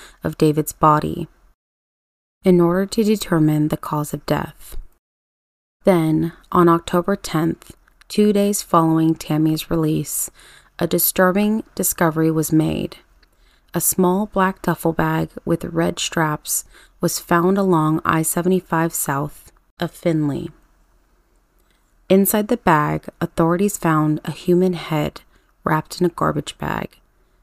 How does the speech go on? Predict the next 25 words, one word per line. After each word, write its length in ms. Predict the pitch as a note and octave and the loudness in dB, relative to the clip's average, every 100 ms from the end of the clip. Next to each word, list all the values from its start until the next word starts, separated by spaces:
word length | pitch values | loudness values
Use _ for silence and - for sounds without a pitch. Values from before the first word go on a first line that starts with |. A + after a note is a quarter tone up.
| _ | _
with 120 | E3+ | -6
the 100 | - | -2
handles 540 | D#3+ F3 E3+ F3+ F#3+ - | 0 2 2 2 -2 -4
tied 500 | - D#3+ D3+ D3+ - - | -6 -2 -2 -2 -8 -4
beneath 340 | E3 D3+ D3 | 0 0 0
the 100 | - | -6
chin. 540 | - - C#3+ C#3 - D#3 _ _ _ _ _ _ _ _ _ _ _ F#3+ | -8 -6 -4 -4 -6 -8 _ _ _ _ _ _ _ _ _ _ _ 2
On 100 | F#3 | 2
October 540 | F3+ - F#3 G3 A3 | 0 -2 -2 0 -4
sixteenth, 800 | - A3 - - F3 D#3 E3 - - _ | -4 -4 -6 4 4 4 0 -10 -20 _
eight 240 | F3 F#3 - | 0 0 0
days 340 | F3 E3 D#3+ - | 2 2 0 -6
after 240 | D#3+ E3 | -4 -4
Tammy's 560 | D#3+ - D#3 D#3+ D#3+ - | -6 -2 2 4 2 -2
release, 540 | E3 D#3 C#3+ D3+ - - - _ _ | 0 0 -2 -4 -8 -10 -20 _ _
a 180 | F3+ E3+ | 0 0
third 560 | - - E3+ E3+ F3 - | -2 -4 0 2 0 -4
call 560 | - D#3+ C#3+ D3 D#3 - - | -2 0 0 -2 -6 -10 -4
is 180 | D#3+ D#3+ | -2 2
made, 420 | D#3+ D3 C#3 - _ _ _ | 2 2 -2 -6 _ _ _
informing 760 | F3 E3+ - E3 E3 F3 F#3 F#3+ | 2 2 2 0 2 4 2 0
that 140 | - | 0
a 60 | E3 | 2
multicolored 840 | D#3 D#3 E3 G3 - E3 E3 D#3+ | 2 2 -2 -8 -6 -4 -2 -4
suitcase 760 | - - D3+ - D3 D3 - | -6 -8 -8 -4 -2 -2 -4